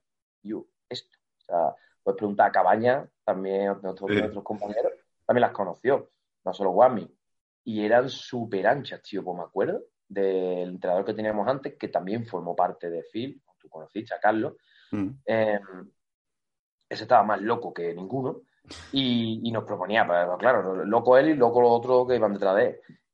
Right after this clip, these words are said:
Speaker 1: Por ejemplo, recuerdo el de los quinientos muscle for time, ¿vale? Eso fue, bueno, quinientos muscle que acabaron siendo quinientos pull-ups. Eh, el único que siguió loco,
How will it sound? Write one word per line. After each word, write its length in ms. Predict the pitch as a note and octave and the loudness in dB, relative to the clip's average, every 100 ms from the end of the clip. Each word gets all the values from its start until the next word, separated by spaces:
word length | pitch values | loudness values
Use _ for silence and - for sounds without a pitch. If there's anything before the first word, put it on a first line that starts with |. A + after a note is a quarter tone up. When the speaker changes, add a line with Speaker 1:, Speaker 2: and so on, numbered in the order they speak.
| - | 0
Speaker 1:
Por 120 | G#2+ | 2
ejemplo, 300 | A2 A#2+ C#3 | 4 6 6
recuerdo 440 | C#3+ C3+ C#3+ E3 F3 | 6 6 6 8 6
el 100 | D#3 | 4
de 460 | C3+ C3 B2+ B2 | 4 6 6 6
los 160 | A#2+ A2+ | 4 2
quinientos 560 | - A2+ A2 A#2+ B2 A2 | -2 -2 -2 0 -2 0
muscle 420 | A2 C3+ D#3+ F3+ | 2 2 0 -2
for 220 | - A2 | -4 0
time, 280 | G#2+ C#3+ A#3+ _ _ _ _ _ - - A2+ D3+ - - | 2 2 0 _ _ _ _ _ -18 -14 -14 -14 -12 -4
¿vale? 240 | A2+ E3 - | -2 -2 -8
Eso 220 | - - | -14 -14
fue, 440 | - - G2+ G#2+ G#2+ | -10 2 4 6 8
bueno, 220 | C#3 G2 | 6 4
quinientos 320 | G#2 G#2+ A#2 | 0 0 2
muscle 320 | B2+ B2 D#3+ | 4 4 2
que 80 | D3 | 2
acabaron 320 | A2 F#2 G2+ | 4 4 2
siendo 340 | G2+ G#2+ A2+ B2+ | 0 -2 0 0
quinientos 380 | G2+ F#2+ - - | -4 -6 -8 -8
pull-ups. 320 | C3+ D#2 D#2 D#2 | -4 -4 -4 -4
Eh, 520 | D2+ D2+ D3 D#2 D#2+ | -2 -2 -2 -4 -4
el 100 | E2+ | -8
único 220 | F2+ - | -12 -10
que 100 | G2 | -10
siguió 280 | - F#2+ G2 | -12 -4 0
loco, 400 | G2 G2 G#2+ B2+ | 2 2 2 0